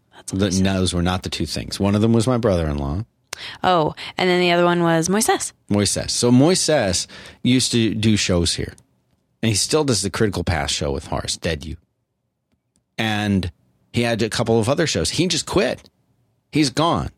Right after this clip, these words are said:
Speaker 2: His shows are gone off the network. He's taken 'em and he's doing his own thing with them. And this is perfectly fine.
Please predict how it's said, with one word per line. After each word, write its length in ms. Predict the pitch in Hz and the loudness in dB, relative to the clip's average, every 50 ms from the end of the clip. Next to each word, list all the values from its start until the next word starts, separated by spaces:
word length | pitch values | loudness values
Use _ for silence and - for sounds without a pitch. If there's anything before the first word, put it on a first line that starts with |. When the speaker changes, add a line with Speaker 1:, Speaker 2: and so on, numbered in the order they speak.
| _ _ _ | _ _ _
Speaker 2:
His 140 | - 120 110 | -2 0 0
shows 360 | - - 139 135 135 135 123 | 0 0 2 2 2 0 0
are 40 | 131 | -2
gone 380 | 107 98 110 95 82 67 64 - _ _ _ _ _ _ _ _ _ _ - | 0 2 2 2 2 -2 -4 -8 _ _ _ _ _ _ _ _ _ _ -2
off 180 | 110 110 - | -2 -2 0
the 80 | - 107 | 0 0
network. 280 | 98 95 78 76 71 | 0 0 -2 -4 -4
He's 140 | - 95 90 | -2 -4 -2
taken 280 | - - 104 92 - 110 | -2 -2 -2 0 0 0
'em 180 | 104 101 98 92 - - - - _ _ _ | 2 2 0 -2 -4 -18 -20 -20 _ _ _
and 120 | - 95 95 | -4 -2 0
he's 120 | 90 85 | 0 0
doing 220 | - 101 98 98 95 | 0 0 2 2 2
his 140 | 92 - | 0 0
own 160 | 92 87 85 80 | 0 -2 -2 -2
thing 200 | - 82 80 76 | -2 -2 -2 -2
with 140 | 76 73 | -4 -6
them. 140 | - - - _ _ _ _ _ _ _ _ _ _ _ _ _ _ _ | -8 -12 -14 _ _ _ _ _ _ _ _ _ _ _ _ _ _ _
And 260 | - 117 120 117 110 - _ | -2 2 2 2 0 0 _
this 220 | 101 131 135 - | -2 0 0 0
is 100 | 170 147 | -4 -4
perfectly 460 | - - 117 117 - 117 98 - 120 | 0 0 0 2 2 0 2 2 0
fine. 440 | 113 - - 123 120 98 71 57 - | 2 2 0 0 0 -2 -2 -4 -8